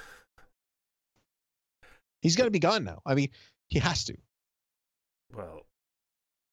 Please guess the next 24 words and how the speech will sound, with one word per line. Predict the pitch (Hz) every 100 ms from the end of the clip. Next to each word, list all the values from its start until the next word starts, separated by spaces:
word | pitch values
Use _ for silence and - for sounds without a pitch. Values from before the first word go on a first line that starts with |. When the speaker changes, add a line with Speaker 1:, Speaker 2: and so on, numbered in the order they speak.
| _ _ _ -
Speaker 2:
I, | 113 101
I | 110
don't | 110 117
even | 113
know | 113
why | 110
he | 117
was | 113
here | - 123
last | 110 147 -
year. | - 73 - _ _ _ - _ _ _ _ _
He's | 110 - -
Speaker 1:
Well, | - 120
I | 117
mean, | 107 101 -
he | - 160
and | 147 220 160
Darwin | 120 117
Bunny | 120 131
were | 127 117
both | 104 127 160 220
here | - 107
last | 95 95 -
year. | 95